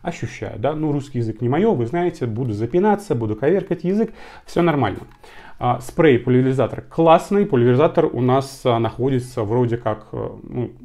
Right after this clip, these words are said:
где чип находится у карты, да, кредитный. Чем пахнет сие действие? Прикреплю вам пирамидку, э, кому интересно, да, посмотрите, м, если у вас есть этот аромат, сравните свои ощущения. Также, опять-таки, в комментариях жду от вас, да, да, нет, нет, зачем, почему.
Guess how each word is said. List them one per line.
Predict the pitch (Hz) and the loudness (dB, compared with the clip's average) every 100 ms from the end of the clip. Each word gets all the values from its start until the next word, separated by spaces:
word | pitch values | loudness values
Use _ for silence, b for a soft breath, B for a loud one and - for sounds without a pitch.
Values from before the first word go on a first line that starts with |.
| - | -12
где | 113 110 | -6 -4
чип | 127 - - | -6 -8 -8
находится | 110 - 117 110 - | -8 -6 -6 -6 -8
у | 120 | -6
карты, | 113 104 - | -4 -6 -8
да, | 110 | -10
кредитный. | - 139 120 110 104 - - - - - - - - | -6 -4 -4 -6 -8 -12 -16 -20 -18 -18 -18 -16 -14
Чем | - 180 | -6 -6
пахнет | 175 139 139 123 | -4 -4 -4 -8
сие | 131 117 | -2 -2
действие? | 113 110 - - - - B B B B B B | -2 -4 -6 -14 -16 -16 B B B B B B
Прикреплю | - - 202 202 190 | -8 -2 0 4 4
вам | 160 | 4
пирамидку, | 160 165 175 214 214 131 110 - 107 113 117 117 | 4 4 4 2 0 0 0 -2 -4 -2 -2 0
э, | |
кому | 143 151 147 | 0 0 0
интересно, | 123 131 120 - 107 107 | -2 0 -2 -2 -10 -10
да, | 113 123 143 160 - | -2 0 -2 -6 -14
посмотрите, | - 135 131 208 214 175 180 180 | -4 -2 0 0 0 -2 -2 -6
м, | - 139 123 113 113 113 117 | -14 -8 -6 -4 -4 -4 -2
если | 147 - | -2 0
у | 131 | -2
вас | 123 | 0
есть | 127 - | -4 -6
этот | - | -6
аромат, | 120 117 110 | -4 -4 -4
сравните | 139 120 110 | -2 -2 -4
свои | - 120 | -6 -6
ощущения. | 123 156 - 214 214 202 202 B B - | -6 -6 -2 2 4 2 -2 B B 0
Также, | 156 151 131 | 2 2 0
опять-таки, | 147 147 - 123 | 0 -2 -4 -8
в | 123 | -8
комментариях | - 113 110 143 147 117 | -6 -4 0 2 2 2
жду | 101 123 139 | 0 -2 -2
от | 107 - | -4 -2
вас, | 117 123 | 0 0
да, | 107 107 | -2 -2
да, | 104 147 | 0 0
нет, | 127 104 120 | -2 -4 -2
нет, | 127 117 | -2 -2
зачем, | 104 - 123 123 | -6 -2 -2 -2
почему. | 113 - 104 | -4 -4 -6